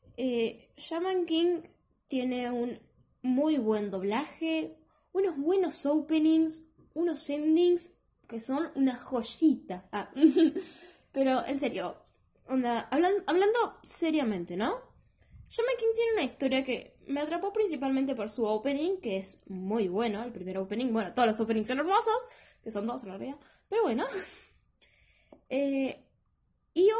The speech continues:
es un personaje que no es típico de, de un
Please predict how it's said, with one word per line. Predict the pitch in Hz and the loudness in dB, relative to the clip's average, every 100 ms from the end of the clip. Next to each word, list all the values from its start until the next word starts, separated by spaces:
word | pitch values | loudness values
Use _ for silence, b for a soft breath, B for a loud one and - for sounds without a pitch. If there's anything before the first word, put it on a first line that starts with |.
| 466 | 2
es | 381 - | 0 0
un | 302 269 | -2 0
personaje | 285 262 262 285 302 349 359 392 381 | -2 -2 -2 -2 0 -2 -2 -6 -4
que | 285 285 285 262 294 | -4 0 0 -2 -4
no | 370 539 554 | -4 -2 -6
es | - _ | -10 _
típico | 233 208 208 175 185 170 - _ _ _ _ _ | -8 -6 -8 -8 -8 -8 -12 _ _ _ _ _
de, | - 202 202 185 190 _ _ _ b b b b b - | -8 -2 0 -2 -8 _ _ _ b b b b b -10
de | 285 392 | 0 4
un | 440 | 4